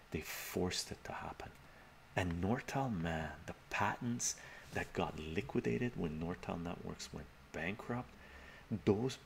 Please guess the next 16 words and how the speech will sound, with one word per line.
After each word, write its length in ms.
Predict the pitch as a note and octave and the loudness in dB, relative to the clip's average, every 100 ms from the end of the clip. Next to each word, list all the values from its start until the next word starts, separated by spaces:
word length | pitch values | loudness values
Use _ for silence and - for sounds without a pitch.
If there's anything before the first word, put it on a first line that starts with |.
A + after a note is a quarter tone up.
| - | -4
patents 580 | - G2+ A2 A#2+ A2+ - - | 2 2 2 0 0 0 0
were 100 | F2+ | 0
sold 520 | - - G2 F#2+ F#2+ - | 2 4 6 6 2 -4
for 320 | - E2 D#2 - - - - - - - - | 0 2 2 -2 -16 -16 -18 -20 -20 -16 6
chump 540 | - - G#3 G#3 - - - - - - | 6 8 6 2 -2 -12 -14 -20 -8 4
change, 1000 | - - F2+ E2+ D2+ D2+ D#2+ - - - - - - - - - | 6 6 4 2 -2 -6 -8 -4 -4 -4 -16 -20 -18 -18 -12 -2
and 320 | F#2 E2 D#2 - - - - - | 0 0 -2 -6 -14 -16 -16 0
American 480 | - F#2 F#2+ G#2 G#2+ | 4 6 6 4 2
companies, 500 | G2+ G#2 F#2+ G2+ F#2+ | 2 2 2 0 0
tech 200 | - F#2 | 0 -4
companies 460 | - F2+ - E2+ D#2+ - | -2 -4 -2 -2 -2 0
bought 260 | - D#2 - | 0 0 -2
them, 100 | D2+ - - - - - - | -4 -6 -14 -20 -20 -20 -12
right? 220 | E2+ F2 F2+ - - - - - | -6 -6 -6 -12 -16 -16 -8 4
Chump 460 | - - A#2 A#2+ - | 6 6 4 0 0
change. 480 | - - F2 E2 | 4 6 6 4